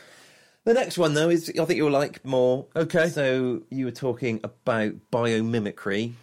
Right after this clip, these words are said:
Speaker 2: Yes.
Speaker 1: And you mentioned wing shape with birds.
Speaker 2: Yeah.
Speaker 1: And I questioned, uh, but did the
Speaker 2: You
Speaker 1: Wright
Speaker 2: did, yeah.
Speaker 1: brothers? I, I looked it up, and apparently, according to Wikipedia, the Wright brothers did study birds gliding. And
Speaker 2: Well,
Speaker 1: it,
Speaker 2: you
Speaker 1: it
Speaker 2: would, wouldn't you?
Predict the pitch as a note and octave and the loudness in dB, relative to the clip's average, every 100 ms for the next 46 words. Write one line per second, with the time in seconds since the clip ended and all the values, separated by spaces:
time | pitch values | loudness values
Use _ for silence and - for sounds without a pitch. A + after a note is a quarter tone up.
0 | _ - D4+ C3+ - G#2+ G#2+ G#2+ G#2+ - | _ -2 0 0 -4 -4 -2 -2 -2 -4
1 | - G#2 G2+ G#2 F#2+ - G2 G2+ A2 G#2+ | -4 -4 -2 -4 -6 -12 -14 -4 -2 -2
2 | G#2 G2+ F#2 - F#2+ G#2 - - G2+ - | -2 -4 -6 -4 -2 -4 -8 -12 -10 -2
3 | G#2 A2+ C3+ - - G3 D3+ - - _ | 0 2 0 -2 -2 0 0 -2 -20 _
4 | _ A2+ A#2+ C3 B2+ - E3+ - - G#2+ | _ -6 -4 -4 -6 -6 -4 -4 -2 -4
5 | G2+ C#3 D3 D3+ E3 F#3+ D3+ F3 E3+ A#3+ | -4 -8 -10 -10 -8 -8 -4 -2 2 4
6 | E3+ F3+ E3+ C3+ D3+ D3+ D3 - - _ | 4 4 4 4 4 2 -2 -10 -20 _
7 | _ D#3 D#3 - - D#3+ E3+ E3+ E3 D#3+ | _ 0 0 -2 0 2 4 2 2 0
8 | D#3 - D3 D3 D3+ - - E3 D#3 C3+ | 0 -2 -6 -4 -4 -6 -10 -6 -4 -4
9 | C3+ - D3 C3 A#2+ A#2 B2+ A#2 A#2 A2+ | -6 -6 -8 -6 -6 -6 -6 -4 -4 -4
10 | B2 B2+ B2 A#2+ A#2+ A2+ - C#3 A#2+ - | -2 -4 -2 -2 -2 -4 -2 -2 -2 -8
11 | - - - A#2 A#2 A2 A#2 A2 G#2+ - | -14 -8 0 0 0 -2 0 2 0 -2
12 | G#2+ G#2+ G2+ G2+ G2 G2 D4 D#4+ F4+ A#3+ | -2 0 -2 -4 -4 -2 2 4 4 2
13 | A#3 F#3 B2 A#2 | 0 -4 -4 -4